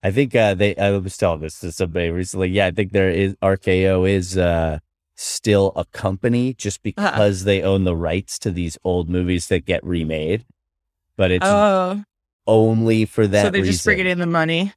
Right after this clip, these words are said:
Speaker 1: No, it's, like, valued extremely low 'cause they
Speaker 2: Oh.
Speaker 1: don't have,
Speaker 2: <laughs>
Speaker 1: they're, it's just the rights.
Speaker 2: Oh.
Speaker 1: But it's one of those, like, it's low for a company that theoretically owns the rights to, like, something like King Kong, you know?
Speaker 2: Yeah, yeah, yeah.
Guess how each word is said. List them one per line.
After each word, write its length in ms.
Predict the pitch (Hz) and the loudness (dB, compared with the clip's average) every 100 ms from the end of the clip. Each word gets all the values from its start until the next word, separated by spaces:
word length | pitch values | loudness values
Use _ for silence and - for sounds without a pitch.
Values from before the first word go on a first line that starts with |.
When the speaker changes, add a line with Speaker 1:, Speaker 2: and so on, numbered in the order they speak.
| _ _ - | _ _ -2
Speaker 1:
No, 260 | 98 110 | 2 2
it's, 160 | 107 - | 2 2
like, 180 | 104 85 | 2 0
valued 680 | 98 92 98 101 101 101 | -2 2 4 4 4 2
extremely 600 | 98 - - 101 92 87 82 | 2 -2 -2 0 2 0 2
low 240 | 87 82 73 55 | 2 2 -2 -14
'cause 200 | - 82 | -8 -4
they 100 | 80 | 0
Speaker 2:
Oh. 60 | 208 | 2
Speaker 1:
don't 200 | - 170 | 2 2
have, 340 | 240 240 - - | 2 2 0 2
Speaker 2:
<laughs> 360 | 87 202 196 | 0 0 0
Speaker 1:
they're, 100 | 104 101 | -2 -2
it's 160 | - | -4
just 500 | 87 95 110 95 - | -6 2 2 2 -2
the 120 | 95 92 | -2 2
rights. 580 | 101 85 78 - - - | 2 0 -4 -10 -8 0
Speaker 2:
Oh. 280 | 180 160 151 | 2 2 2
Speaker 1:
But 100 | 117 | 2
it's 180 | 104 | 0
one 200 | 120 131 | 2 4
of 100 | 113 | 4
those, 280 | 104 101 90 | 4 4 4
like, 260 | 98 87 - | 2 2 0
it's 180 | 113 - | -6 -4
low 320 | 98 110 104 95 | 0 4 4 2
for 240 | 98 87 | 0 0
a 260 | 80 78 - _ _ _ - | 0 -4 -10 _ _ _ -2
company 420 | 117 98 98 92 | -2 2 0 0
that 200 | 87 - | -2 -2
theoretically 680 | 110 98 101 98 87 90 90 | 0 2 4 2 0 -2 -2
owns 180 | 82 | -4
the 80 | - | -4
rights 320 | 85 85 - - | -2 -2 -4 -6
to, 80 | |
like, 240 | 78 76 - | -4 -4 -4
something 260 | 92 82 | -4 -4
like 200 | 80 78 | -6 -8
King 220 | - 87 80 | -6 -6 -2
Kong, 440 | 85 80 60 76 _ _ _ _ | -2 -2 -6 -18 _ _ _ _
you 120 | 87 85 | -4 0
know? 120 | - | 2
Speaker 2:
Yeah, 340 | 214 214 202 185 | 2 2 2 0
yeah, 240 | 190 185 | -2 -4
yeah. 380 | 180 180 175 | -2 0 2